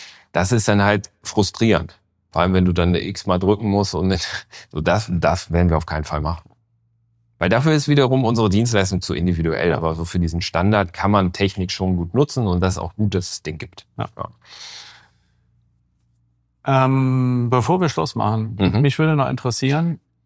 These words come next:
Speaker 2: das ist jetzt der erste Pod, den ich aufnehme, nachdem die U S A und, äh,
Speaker 1: Oh.
Speaker 2: Iran
Speaker 1: Ja.
Speaker 2: im,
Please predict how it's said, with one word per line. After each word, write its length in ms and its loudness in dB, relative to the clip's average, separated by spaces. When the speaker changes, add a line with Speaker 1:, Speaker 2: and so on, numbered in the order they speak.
Speaker 2:
das 140 0
ist 140 -4
jetzt 280 -6
der 100 -2
erste 280 -2
Pod, 520 -6
den 140 -2
ich 160 -4
aufnehme, 640 0
nachdem 1500 0
die 140 -6
U 160 -2
S 160 -2
A 280 0
und, 460 -4
äh, 260 -8
Speaker 1:
Oh. 60 -6
Speaker 2:
Iran 480 0
Speaker 1:
Ja. 100 -4
Speaker 2:
im, 420 -2